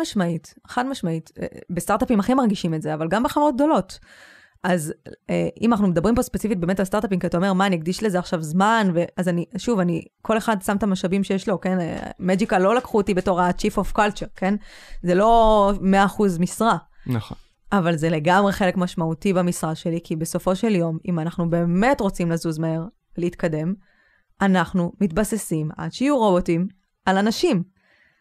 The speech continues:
Speaker 1: ואנשים צריכים שיהיה להם טוב. וזה לא שאתה לא עושה כלום ולאנשים טוב. זה כמו שתגיד, "אה, יש לי מערכת יחסים זוגית מדהימה ואני לא עושה כלום." זה שקר. אתה עובד קשה בשביל זוגיות, אתה עובד קשה בשביל עבודה, אתה עובד קשה בשביל משפחה.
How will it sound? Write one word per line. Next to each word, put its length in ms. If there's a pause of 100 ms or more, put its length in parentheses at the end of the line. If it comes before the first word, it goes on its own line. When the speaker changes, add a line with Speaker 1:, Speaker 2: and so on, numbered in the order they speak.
(300)
Speaker 1:
ואנשים 720 (100)
צריכים 640 (140)
שיהיה 300
להם 160
טוב. 420 (760)
וזה 220
לא 120
שאתה 280 (360)
לא 120
עושה 240
כלום 360
ולאנשים 520
טוב. 320
זה 100
כמו 140
שתגיד, 280
"אה, 280
יש 100
לי 60
מערכת 220
יחסים 400
זוגית 300
מדהימה 460
ואני 160
לא 80
עושה 140
כלום." 140
זה 140
שקר. 460 (600)
אתה 80
עובד 180
קשה 240
בשביל 220
זוגיות, 360
אתה 100
עובד 200
קשה 240
בשביל 240
עבודה, 340
אתה 140
עובד 160
קשה 220
בשביל 240
משפחה. 360